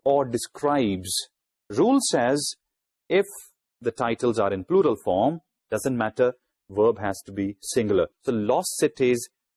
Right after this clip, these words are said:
describes." This is how the sentence, you know, will be made.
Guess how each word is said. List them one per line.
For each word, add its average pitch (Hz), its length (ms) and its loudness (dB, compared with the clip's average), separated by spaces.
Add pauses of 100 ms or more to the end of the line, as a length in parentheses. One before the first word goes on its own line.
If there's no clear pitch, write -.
(200)
describes." 95 1200 -4 (480)
This 117 140 -4
is 120 120 -2
how 90 240 0
the 90 80 -16
sentence, 92 460 -4
you 90 80 -8
know, 87 180 -8
will 92 160 -4
be 87 120 -6
made. 87 400 -14